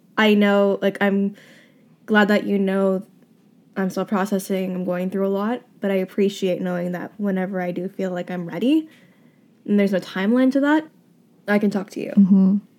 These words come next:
Speaker 2: And it's like, talk, it's like, listen. I'm here to listen. Like, that's the
Speaker 1: Mm,
Speaker 2: biggest one for
Speaker 1: mm-hmm.
Speaker 2: me. It's like, I'm here to listen. 'Cause the amount of times that
Speaker 1: Yeah.
Speaker 2: I did talk to some people last year, and I get, like, uh, it's, <laughs> there's that part of me that's feeling bad, but it's just also just like,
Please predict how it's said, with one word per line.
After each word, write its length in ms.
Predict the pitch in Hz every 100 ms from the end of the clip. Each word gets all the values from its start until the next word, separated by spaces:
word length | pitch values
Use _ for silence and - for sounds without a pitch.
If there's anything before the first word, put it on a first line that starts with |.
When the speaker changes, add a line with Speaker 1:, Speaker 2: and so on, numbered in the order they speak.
| - - _ _
Speaker 2:
And 120 | - 226
it's 120 | 220
like, 140 | 226
talk, 300 | - 202 247
it's 140 | 247 -
like, 140 | 180
listen. 440 | 175 185 - 175 180
I'm 160 | 175
here 140 | 180 208
to 100 | 196
listen. 680 | 170 175 180 - - 202 - - - _ _ _ _ -
Like, 160 | 220 247
that's 200 | 233 220
the 100 | 202
Speaker 1:
Mm, 60 |
Speaker 2:
biggest 300 | 196 196 190
one 160 | 190 202
for 120 | 185
Speaker 1:
mm-hmm. 80 | 170
Speaker 2:
me. 140 | 170
It's 180 | 170 -
like, 380 | 175 165 - - _ _ _ _ _ 226
I'm 80 | 190
here 220 | 190 196
to 100 | 190
listen. 600 | 175 170 - - 165 170 - - -
'Cause 140 | 226
the 80 | 233
amount 240 | 240 247
of 80 | 277
times 180 | 269 277
that 80 | 262
Speaker 1:
Yeah. 60 | 226
Speaker 2:
I 40 |
did 260 | 190 196 196
talk 200 | 214 208
to 80 | 202
some 220 | 196 190
people 340 | 202 196 185
last 380 | 175 175 190 -
year, 300 | 185 180 180 196 _ _ _ _ _ -
and 120 | 247
I 60 | 254
get, 320 | 240 226 -
like, 280 | 233 226 - 254
uh, 340 | 233 226 196 -
it's, 240 | 233 - -
<laughs> 160 | 247 240
there's 180 | 262
that 160 | 262 269
part 180 | 330 254
of 60 |
me 140 | 254 254
that's 180 | 233 -
feeling 260 | 240 233
bad, 320 | 214 202 208
but 120 | 190 202
it's 160 | 202
just 160 | 220 208
also 280 | 220 202 214
just 200 | 202 202
like, 220 | 214 202